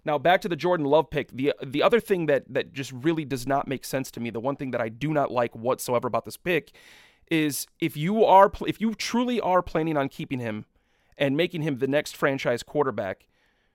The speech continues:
you're assuming that he's going to be starting year three,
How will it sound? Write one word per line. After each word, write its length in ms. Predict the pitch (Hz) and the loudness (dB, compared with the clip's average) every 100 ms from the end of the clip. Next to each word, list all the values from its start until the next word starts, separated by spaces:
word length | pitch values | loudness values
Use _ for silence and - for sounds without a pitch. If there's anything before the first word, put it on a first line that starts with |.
| _ | _
you're 260 | 135 180 208 | 2 6 6
assuming 640 | 190 - 226 220 190 147 | 4 0 0 2 2 2
that 180 | 139 127 | 0 -2
he's 220 | 170 147 | -6 -2
going 220 | 165 156 | 0 0
to 60 | 143 | -2
be 100 | 139 | -6
starting 420 | - 139 127 117 | 0 2 2 -2
year 160 | 117 | -6
three, 320 | 110 - - | -8 -12 -16